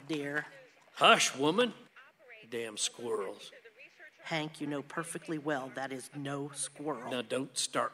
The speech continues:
Speaker 2: with that.
Speaker 1: It's a wonder he never rolls off when he's asleep.
Speaker 2: It's a flat roof, dear.
Speaker 1: It has an edge, Hank. Anyone can roll off an edge.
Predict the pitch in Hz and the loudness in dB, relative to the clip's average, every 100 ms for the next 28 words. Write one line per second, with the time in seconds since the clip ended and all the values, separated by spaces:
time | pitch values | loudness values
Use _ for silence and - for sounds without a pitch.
0 | - 117 - 117 107 - - - _ _ | -4 -6 -2 -2 -2 -6 -20 -20 _ _
1 | - _ 208 - 220 190 240 285 233 175 | -20 _ -2 2 2 2 0 2 0 -2
2 | 185 185 214 226 160 165 226 247 208 220 | 0 2 4 2 2 2 2 2 -2 -2
3 | 208 - 165 170 180 175 - 190 226 135 | -4 -2 0 0 -2 -2 -2 -2 -2 -4
4 | - - 147 135 127 107 - - 127 113 | -10 -8 -6 -2 0 -2 -4 -2 0 0
5 | 110 - 127 131 101 95 - - 113 101 | -2 -6 -2 -2 -2 -10 -14 -8 -8 -6
6 | 104 - 180 214 214 240 226 214 170 196 | -6 0 6 6 6 4 6 6 4 0
7 | 180 185 - 214 226 220 233 226 202 202 | 2 2 2 6 8 8 6 8 12 12
8 | 214 185 202 233 214 156 151 151 | 12 12 10 8 8 6 0 -6